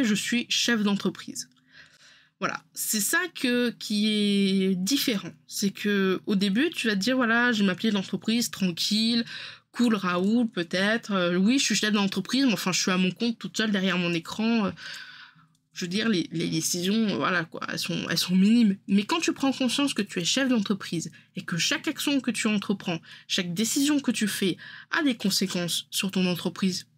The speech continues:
potentiellement très, très, très, très loin ou à court terme, là, ça change tout. C'est, c'est uniquement cette, euh, cette façon de penser, de se dire,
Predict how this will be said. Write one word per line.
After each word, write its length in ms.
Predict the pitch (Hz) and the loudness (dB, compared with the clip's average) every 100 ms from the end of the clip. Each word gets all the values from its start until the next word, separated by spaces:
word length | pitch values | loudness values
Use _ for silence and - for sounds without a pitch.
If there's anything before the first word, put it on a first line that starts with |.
| _ _ _ _ _ - | _ _ _ _ _ -8
potentiellement 540 | 190 196 208 202 202 | -4 0 2 4 2
très, 160 | - 190 | 0 -2
très, 640 | - 190 185 180 175 156 - | 0 0 2 0 0 -2 -2
très, 120 | 214 | -2
très 180 | 202 208 | 0 2
loin 360 | 214 220 208 - | 2 2 0 0
ou 280 | 208 214 214 | 2 2 0
à 180 | - 160 | -2 -2
court 280 | 156 - - | -4 -10 -4
terme, 340 | 208 285 226 - - - - | 0 2 2 0 -12 -10 -2
là, 220 | 226 294 | 0 0
ça 160 | - 202 | 0 0
change 300 | - 165 - | -2 -4 -6
tout. 140 | - _ _ _ _ _ _ _ _ - | -10 _ _ _ _ _ _ _ _ -10
C'est, 240 | - 220 | -4 -2
c'est 260 | 202 233 - 285 | 0 0 0 2
uniquement 680 | 359 330 - 247 247 277 320 | 2 2 2 2 2 0 -2
cette, 500 | - - 196 - 214 | -2 0 0 0 0
euh, 280 | 202 196 - | 2 2 0
cette 240 | - 208 | -2 -2
façon 240 | 277 277 320 | 0 0 0
de 60 | |
penser, 340 | 277 233 269 254 | 0 -2 0 2
de 160 | 190 | 2
se 60 | 180 | 0
dire, 280 | 214 254 | -2 -4